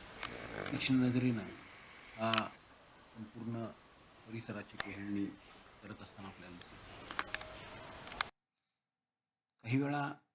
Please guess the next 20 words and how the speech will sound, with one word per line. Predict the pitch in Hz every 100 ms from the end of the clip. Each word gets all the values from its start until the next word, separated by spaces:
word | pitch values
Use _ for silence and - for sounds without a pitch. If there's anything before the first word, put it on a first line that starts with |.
| _ _ _ _ _ _
हे | 127
पक्षी | 131 117 135 131 - - _ _ _ _ _ _ _ _ -
शिकार | - 120 131
करून | 120 123
आणतात | 127 113 107 - _ _ _ _ _ _ _ _ _ _ _ 123
आणि | 120
त्या | 135
शिकारीमध्ये | - - 131 131 127 123 131 123 - _ _ _ _ _
वाटा | 104 113 - 120 117
मिळवण्यासाठी | - 113 117 120 113 113 110 90 -
दुसरे | 104 107 135
काही | 135 127
पक्षी, | 113 117 -
कावळ्यासारखे | 107 110 107 107 104 107
पक्षी | 101 107 - 107
लुडबुड | 104 101 110
करतात | 113 127 117 127 _ _ _ -
आणि | 110 110 113
ती | - 117
शिकार | - - 110 107